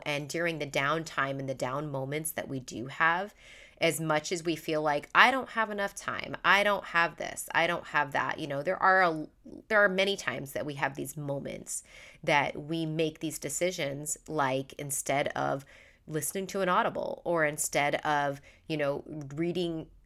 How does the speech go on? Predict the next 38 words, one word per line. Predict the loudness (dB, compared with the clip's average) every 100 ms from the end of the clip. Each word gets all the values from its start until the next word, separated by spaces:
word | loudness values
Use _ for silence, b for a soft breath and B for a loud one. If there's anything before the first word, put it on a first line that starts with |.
| -2
um, | 0 0 -2
something | 0 0 2 0 4
that | 2 2
is | -4
gonna | -4 -2
help, | 0 2 0 -4
you | -8 -4
know, | -2
develop | -2 2 2 2 -2 -4
you. | -8 -8 -6
M-, | -6 -4
you | -2
know, | 0
maybe | 0 2 4
it | 4 0
could | 2
be | 2
something | 2 0 0 2
as | 2 0
simple | -2 -4 2 4
as | 4
a | 2
blog | -2 0 6 6 4 0 -6 -2
or | 0 0
listening | 0 -4 -4 -6
to | -4 -6
a | -4
podcast. | 6 6 6 -2 -6 -6 -8 -10 2
There | 2
was | 4 0
a | 0
period | 0 2 2
of | 0
time | -2 2 2 2
where | 0
I | 0
listened | -2 -2 -4 -6 -6
to | -6 -4 -4 -4 -6 -8